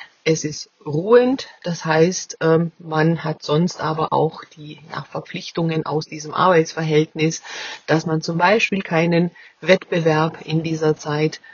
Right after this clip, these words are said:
äh, betreiben darf. Man könnte eine Nebentätigkeit fortführen oder auch neu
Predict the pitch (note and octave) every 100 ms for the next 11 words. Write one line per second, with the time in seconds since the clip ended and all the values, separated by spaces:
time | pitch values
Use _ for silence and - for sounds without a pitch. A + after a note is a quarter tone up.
0 | - - _ _ _ - D3 D3 D3 D#3
1 | - C#3 D3 D#3 D#3 C#3+ C#3+ D3 - -
2 | _ _ _ F3+ F#3 F#3+ - G#3 A3+ G#3
3 | G3 D#3+ E3 E3 D#3+ E3+ E3+ - E3 D#3+
4 | D#3+ - D3+ C#3 C#3+ C#3+ - - _ _
5 | _ _ _ _ _ - - A3 A#3 -
6 | G#3 G#3 G3+ G3 G3+ D#3 D3+ D3+ C#3 C#3+
7 | C3+ D3 - - D#3+ D#3+ F3 F#3